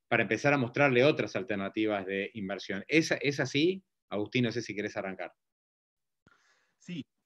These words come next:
Speaker 2: sí, es, es tal cual decís. Mucha gente lo que busca es dolarizarse a través de distintos instrumentos. C D Rs es uno, muchas veces también elegido.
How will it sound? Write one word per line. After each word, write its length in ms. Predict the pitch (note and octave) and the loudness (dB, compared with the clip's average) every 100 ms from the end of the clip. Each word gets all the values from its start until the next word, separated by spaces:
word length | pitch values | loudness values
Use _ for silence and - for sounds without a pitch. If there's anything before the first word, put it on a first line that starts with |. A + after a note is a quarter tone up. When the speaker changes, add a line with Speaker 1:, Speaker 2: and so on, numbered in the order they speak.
| - | -14
Speaker 2:
sí, 220 | C#3 A#2 | -10 -6
es, 160 | B2+ - | -4 -2
es 240 | B2 - | -2 -2
tal 220 | - G#2 G2+ | -2 0 2
cual 160 | B2 | 2
decís. 340 | A2 C3+ C3+ - | 4 8 8 6
Mucha 300 | A#2 A2+ A2 | 0 2 4
gente 260 | B2+ B2 | 6 6
lo 100 | G2+ | 4
que 60 | G2+ | 4
busca 300 | A2+ - G#2+ | 2 4 6
es 140 | G2 | 6
dolarizarse 840 | G2 F#2+ F2+ F2 A#2+ A#2+ - C3+ - | 6 4 4 4 6 6 4 0 0
a 100 | F2 | -2
través 220 | F#2 G2+ | 4 4
de 60 | G2 | 4
distintos 340 | F2 - G2+ | 2 2 0
instrumentos. 580 | - F#2 A2 B2+ A#2+ - - | 2 4 8 10 10 6 2
C 140 | - | 4
D 180 | G2 G#2 | 8 10
Rs 180 | A#2+ - | 8 4
es 140 | G2+ | -2
uno, 300 | A2 A2+ A#2+ B2+ | 0 2 2 2
muchas 260 | G2 F#2+ F#2+ | -2 -2 -2
veces 200 | F#2+ F#2+ | -2 2
también 320 | F2+ F#2 F#2+ | 6 8 8
elegido. 580 | F2 E2+ A2 A2+ C3 | 8 6 6 8 8